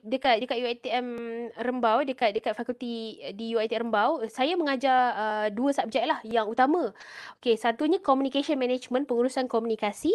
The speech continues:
dan satu lagi adalah instructional communication. So, instructional communication tu, ah, kita latih, ah, orang, eh, di-, dia macam subjek T O T lah. Kita latih orang macam mana nak jadi seorang trainer. Ah, macam tu.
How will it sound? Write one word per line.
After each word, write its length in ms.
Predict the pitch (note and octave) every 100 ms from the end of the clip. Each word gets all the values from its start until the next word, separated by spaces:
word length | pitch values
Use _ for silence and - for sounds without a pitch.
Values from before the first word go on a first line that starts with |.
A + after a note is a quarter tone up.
| G#4
dan 160 | B3
satu 160 | B3 C4
lagi 240 | C4 B3+
adalah 240 | A#3+ B3 A#3+
instructional 720 | C#4 C4+ D4+ G#3+ C#4+ C4+ C4
communication. 640 | - A#3+ A#3+ B3 - E3+ - - - -
So, 160 | - D#4+
instructional 480 | D#4 - G#4 A4+ G#4
communication 560 | F4+ F4 F4+ G4 A4+
tu, 160 | G#4+ A#4 A4+
ah, 320 | - C#4 C#4+ C#4+
kita 320 | D#4+ D4+ F#4
latih, 460 | D#4 D4+ - F4 - _ - - _
ah, 320 | C4 C4+ C4+
orang, 340 | C#4 D#4 E4+ E4
eh, 240 | B3+ D4 A#3+
di-, 160 | D4+
dia 160 | C4+ G4
macam 160 | G#4 G4
subjek 320 | - C4+ -
T 80 | D#4+
O 80 |
T 240 | F4 - C#4+
lah. 160 | G#3+
Kita 160 | - C#4+
latih 400 | D4+ C#4+ - C#4
orang 160 | D4+ D#4
macam 240 | D4+ D#4
mana 260 | E4 C#4+ C4
nak 60 |
jadi 420 | A3 B3 C4 B3+
seorang 460 | - B3 B3+ B3+ B3+ _ _ _
trainer. 560 | - F#4 G#4 A#3+ E3+ F3 - _
Ah, 160 | G3+ A#3
macam 240 | A#3+ B3+
tu. 240 | G#3+ F3